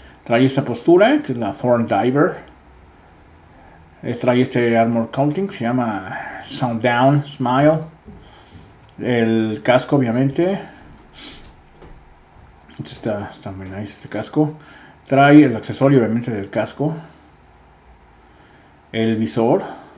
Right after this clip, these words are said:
el N G Aero. Es este, como rojo y así, sangre, se ve nice. La perchera,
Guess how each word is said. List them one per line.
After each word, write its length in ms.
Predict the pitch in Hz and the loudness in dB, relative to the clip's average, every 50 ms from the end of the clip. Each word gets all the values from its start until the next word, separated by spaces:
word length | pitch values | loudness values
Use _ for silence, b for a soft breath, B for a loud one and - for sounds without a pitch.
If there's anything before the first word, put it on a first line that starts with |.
| B B B B | B B B B
el 160 | 113 104 101 110 | -12 -10 -8 -4
N 160 | 113 113 117 | -4 -2 -4
G 280 | 113 117 117 113 104 | -2 -2 -4 -2 -2
Aero. 360 | 98 104 110 113 120 131 143 - - - - _ _ b b b b b b b b b b b b - - - - - - 95 | -2 -4 -2 -2 -2 -4 -4 -6 -10 -20 -20 _ _ b b b b b b b b b b b b -20 -20 -20 -20 -18 -18 -16
Es 160 | 98 - - | -16 -16 -16
este, 380 | 110 - - - - 92 90 87 - - - - - | -16 -16 -14 -12 -12 -12 -12 -14 -16 -20 -20 -20 -20
como 240 | - 95 90 90 92 | -18 -16 -14 -14 -16
rojo 420 | - 98 101 104 - - 117 110 107 | -14 -14 -14 -14 -12 -12 -12 -10 -10
y 60 | 95 85 | -12 -14
así, 280 | - - 104 104 101 | -16 -16 -16 -16 -16
sangre, 380 | 101 - 101 104 104 104 101 - | -14 -12 -12 -10 -10 -10 -12 -14
se 140 | - - 92 | -14 -16 -16
ve 80 | 92 | -14
nice. 380 | 98 95 95 110 117 - - - B B B B B B B B - - | -14 -14 -14 -14 -14 -16 -18 -20 B B B B B B B B -18 -12
La 140 | - 104 98 | -12 -10 -8
perchera, 640 | - 101 - - - 143 143 147 156 170 233 - - | -8 -8 -8 -2 2 4 6 8 6 6 4 2 -6